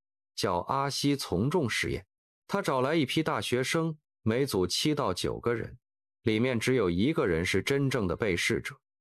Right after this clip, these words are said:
其他人全是提前安排好的托儿。实验很简单，他给大家看两张卡片，一张卡片上有三条线，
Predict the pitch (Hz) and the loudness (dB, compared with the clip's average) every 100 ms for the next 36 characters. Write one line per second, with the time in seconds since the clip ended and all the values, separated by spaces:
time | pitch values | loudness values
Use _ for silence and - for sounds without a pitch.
0 | _ _ - - - - 175 175 190 123 | _ _ -20 -14 -4 0 0 0 0 0
1 | 131 - 120 156 156 123 - 139 143 127 | 0 0 0 0 0 0 2 2 2 0
2 | 151 160 147 120 139 - 64 - 67 - | 0 0 0 -2 -4 -4 -4 -4 -6 -2
3 | 123 139 - _ _ _ _ - 120 143 | -2 -2 -8 _ _ _ _ -2 0 2
4 | 117 98 123 101 78 85 92 98 _ _ | 0 0 0 0 0 0 -2 -6 _ _
5 | _ - 113 98 110 104 120 - 101 80 | _ -6 -2 0 0 0 -2 -2 -2 0
6 | 85 120 117 - - 131 104 - _ _ | 0 -2 -2 -6 -4 -4 -4 -8 _ _
7 | _ 190 160 165 165 101 92 147 127 104 | _ 0 2 2 0 -2 -2 0 0 0
8 | 82 87 - 165 160 101 82 - 92 | 0 0 0 -2 -2 -2 -2 0 -4